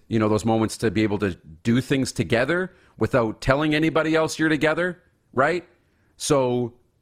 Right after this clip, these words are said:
you know, you have to disguise it with my, my good friend or,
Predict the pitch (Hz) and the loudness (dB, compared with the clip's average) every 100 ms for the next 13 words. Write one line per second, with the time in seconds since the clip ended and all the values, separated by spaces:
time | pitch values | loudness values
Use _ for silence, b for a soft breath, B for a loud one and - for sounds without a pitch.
0 | _ _ _ _ _ _ _ 123 117 117 | _ _ _ _ _ _ _ 0 2 2
1 | 123 - 107 - 135 123 131 131 104 92 | 0 -2 -4 -2 0 0 0 -4 -2 -4
2 | 85 - 92 82 95 - - 180 160 156 | -4 -4 -4 0 -2 0 0 0 0 0
3 | 151 127 92 92 90 | 0 0 2 2 2